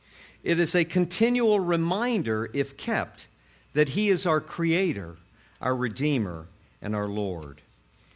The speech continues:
And with the last thought, I want you to think of this today. This is from Eight Manuscript Release, page ninety-nine. "Those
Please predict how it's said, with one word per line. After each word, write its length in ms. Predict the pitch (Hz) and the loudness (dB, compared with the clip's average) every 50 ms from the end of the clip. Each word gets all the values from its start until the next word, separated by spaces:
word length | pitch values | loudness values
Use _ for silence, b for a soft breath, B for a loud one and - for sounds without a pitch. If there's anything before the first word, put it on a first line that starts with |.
| b b b b - | b b b b -6
And 120 | - 123 | -4 -2
with 120 | 131 131 131 | -2 -2 -4
the 60 | 135 | -2
last 440 | 127 139 147 160 165 160 - - - | -2 0 2 2 0 0 -2 -4 -2
thought, 240 | 151 131 120 117 | -2 0 0 0
I 40 | 117 | 0
want 240 | 117 131 135 127 - | -2 -2 -2 -4 -6
you 60 | 131 | -6
to 80 | 120 113 | -8 -8
think 300 | 110 - 135 127 120 123 | -6 -6 -6 -6 -6 -6
of 100 | 107 98 | -8 -6
this 220 | 110 104 95 - | -6 -6 -6 -8
today. 400 | - 120 101 101 101 95 87 85 | -10 -10 -8 -6 -6 -6 -6 -6
This 280 | 82 87 110 113 - - | -8 -6 -8 -8 -6 -8
is 120 | 117 101 | -10 -10
from 240 | - - 113 107 110 | -8 -6 -4 -2 -2
Eight 160 | 120 131 - | -2 -2 -2
Manuscript 580 | 95 117 123 123 120 113 - - - 127 113 - | -4 -4 -4 -4 -4 -6 -6 -8 -8 -8 -8 -6
Release, 300 | 117 113 113 113 110 - | -8 -8 -8 -8 -10 -12
page 320 | - - 120 113 107 - | -10 -10 -8 -8 -8 -6
ninety-nine. 760 | 117 110 110 113 117 117 117 110 90 87 82 82 82 85 85 - _ _ B B B B B B B B | -6 -6 -4 -4 -4 -4 -6 -6 -6 -6 -8 -10 -10 -12 -14 -18 _ _ B B B B B B B B
"Those 380 | 113 127 160 190 214 226 - | 2 4 6 6 6 4 4